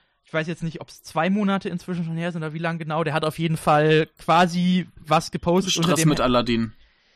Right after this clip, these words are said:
Speaker 1: Ähm, ja, also was genau passiert ist halt, es gab halt eine Gruppe von Filmemachern, wo er halt nicht dabei war, die halt irgendwie, ähm, keine Ahnung, so einen öffentlichen Brief unterzeichnet haben gegen Polizeigewalt und was auch immer und so weiter und so fort. Und er hat dann halt auch irgendwas getweetet mit dem,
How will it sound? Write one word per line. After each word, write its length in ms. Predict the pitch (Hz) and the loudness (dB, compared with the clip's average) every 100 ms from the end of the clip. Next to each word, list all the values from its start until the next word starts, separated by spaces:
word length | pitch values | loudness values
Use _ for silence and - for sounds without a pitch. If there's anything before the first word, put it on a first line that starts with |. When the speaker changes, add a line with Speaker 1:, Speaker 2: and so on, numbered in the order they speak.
| _ _ _ _ _ _ _ - | _ _ _ _ _ _ _ -2
Speaker 1:
Ähm, 840 | 165 160 160 165 165 165 160 156 - | 2 2 2 2 2 0 -2 -2 0
ja, 220 | 165 156 | 2 2
also 100 | 160 | 2
was 140 | 170 | -2
genau 220 | 175 165 | -2 -2
passiert 280 | 226 220 220 | 0 0 0
ist 120 | 202 | -2
halt, 160 | 202 180 | -2 -2
es 60 | - | -4
gab 160 | 170 | -2
halt 160 | 175 165 | -2 -4
eine 100 | 165 | -8
Gruppe 280 | - 196 233 | -10 -10 -8
von 200 | - 190 | -4 -6
Filmemachern, 600 | - 208 190 190 196 165 | -4 -4 -2 -4 -6 -8
wo 80 | 147 | -6
er 100 | 160 | -4
halt 140 | 151 | -2
nicht 220 | 170 233 269 | -2 0 0
dabei 340 | 233 202 220 | 2 2 2
war, 140 | 196 | -2
die 160 | 160 170 | -2 -2
halt 160 | 165 151 | -2 -4
irgendwie, 760 | 156 165 - 156 156 147 151 - | -6 -6 -10 -10 -8 -6 -8 -6
ähm, 640 | 135 135 139 139 135 135 139 | -4 -4 -4 -6 -10 -12 -12
keine 220 | 160 143 | -10 -10
Ahnung, 180 | 165 180 | -6 -6
so 100 | 170 | -6
einen 60 | 151 | -8
öffentlichen 380 | 160 160 143 | -6 -6 -4
Brief 240 | 156 214 190 | -2 -2 -2
unterzeichnet 580 | 185 185 - 165 165 170 | -2 0 0 0 0 0
haben 200 | 156 147 | 0 0
gegen 200 | 156 151 | -4 -6
Polizeigewalt 840 | 151 131 185 180 170 165 165 160 | -8 -6 -4 -4 -4 -2 -2 -4
und 100 | 135 | -10
was 140 | 131 | -12
auch 100 | 123 | -12
immer 440 | 185 196 190 190 - | -8 -4 -4 -4 -6
und 120 | 151 | -12
so 100 | 135 | -6
weiter 220 | 151 147 | -4 -4
und 80 | 135 | -8
so 80 | 143 | -2
fort. 180 | 196 190 | -2 0
Und 100 | 143 | 2
er 80 | 165 | 2
hat 100 | 170 | 2
dann 120 | 156 | 0
halt 120 | 160 | -2
auch 160 | 139 151 | -4 -6
irgendwas 320 | 151 147 143 | -6 -8 -10
getweetet 420 | 135 - 151 147 | -12 -10 -10 -8
mit 140 | 139 139 | -10 -10
dem, 320 | 131 - | -12 -14